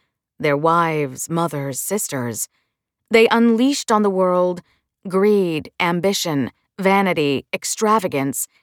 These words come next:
idleness, condescension, cruelty, tyranny, deceit, schisms, wars.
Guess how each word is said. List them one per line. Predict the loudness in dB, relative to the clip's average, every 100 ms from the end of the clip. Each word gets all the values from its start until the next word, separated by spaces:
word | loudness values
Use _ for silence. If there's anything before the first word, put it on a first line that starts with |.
| _
idleness, | 0 2 2 -2 -4 -6 -8 0
condescension, | 0 2 -2 0 0 0 -2 -4 -6 _ _
cruelty, | -4 2 4 2 -2 -6 -6 -12 _ -6
tyranny, | 0 2 2 -2 -4 -8 _ -8
deceit, | -4 -2 0 0 0 -6 -12 _ _ _ -6
schisms, | 0 0 2 -2 -2 -4 -6 -10 _ _ -4
wars. | 0 0 0 -6 -10 -12